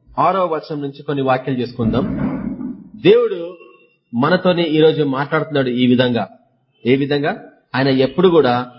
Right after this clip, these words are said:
తన వాక్య రూపకంగానే, తన వాక్యంలో నుంచే మనతో మాట్లాడుతూ ఉంటాడు.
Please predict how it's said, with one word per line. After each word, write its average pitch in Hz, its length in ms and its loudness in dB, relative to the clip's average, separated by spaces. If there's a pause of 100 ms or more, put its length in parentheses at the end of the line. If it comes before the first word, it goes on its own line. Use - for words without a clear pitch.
(280)
తన 135 240 2
వాక్య 139 460 0
రూపకంగానే, 139 600 0
తన 127 260 -2
వాక్యంలో 139 520 2
నుంచే 139 280 0
మనతో 131 360 0
మాట్లాడుతూ 117 440 -2
ఉంటాడు. 110 300 -4